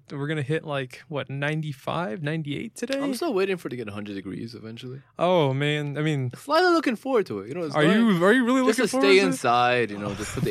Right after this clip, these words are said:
Speaker 2: A C
Speaker 1: <laughs>
Speaker 2: on.
Speaker 1: You know what? The day that it, it turns, like, a hundred degrees, I'm probably gonna have to go to work, and I'm not gonna be a happy camper. It's gonna be really bad.
Speaker 2: Oof.
Speaker 1: Um,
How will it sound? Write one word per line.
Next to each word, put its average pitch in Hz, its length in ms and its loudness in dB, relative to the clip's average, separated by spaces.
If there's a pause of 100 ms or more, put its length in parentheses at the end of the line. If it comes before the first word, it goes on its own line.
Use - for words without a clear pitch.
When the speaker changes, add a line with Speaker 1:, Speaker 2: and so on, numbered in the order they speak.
(120)
Speaker 2:
A 113 40 -4
C 110 240 -8
Speaker 1:
<laughs> - 0 -
Speaker 2:
on. 107 340 -4
Speaker 1:
You 151 60 2
know 175 200 4
what? 175 240 0
The 147 80 -4
day 151 200 0
that 156 180 -2
it, 131 140 -4 (100)
it 135 180 -4
turns, 139 320 -2
like, 131 160 -2
a 127 80 -6
hundred 127 300 -4
degrees, 127 440 -8
I'm 131 180 -6
probably 127 560 -6
gonna 123 180 -6
have 117 100 -14
to - 80 -12
go 117 100 -6
to 120 80 -8
work, 120 320 -8 (160)
and 123 420 -4
I'm 127 200 -6
not 117 160 -6
gonna 120 140 -10
be 117 140 -8
a - 20 -8
happy 117 260 -10
camper. 120 380 -6 (640)
It's - 100 -14
gonna 123 160 -2
be 110 80 -6
really 113 180 -2
bad. 110 280 -4
Speaker 2:
Oof. - 1080 -14
Speaker 1:
Um, 120 500 -4